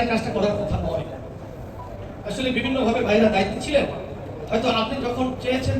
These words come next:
তখন পান নাই, তারা অন্যভাবে সেন্টারে দায়িত্ব পালন করেছেন। এখানে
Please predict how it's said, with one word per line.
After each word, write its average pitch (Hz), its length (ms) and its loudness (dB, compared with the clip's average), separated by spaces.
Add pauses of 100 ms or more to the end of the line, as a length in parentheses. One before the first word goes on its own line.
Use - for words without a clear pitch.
(120)
তখন 233 200 -2 (100)
পান 196 200 0
নাই, 165 120 -4 (600)
তারা 208 160 4 (140)
অন্যভাবে 214 400 4 (120)
সেন্টারে 185 340 0 (380)
দায়িত্ব 185 300 4
পালন 175 260 6
করেছেন। 180 300 2 (1160)
এখানে 269 220 6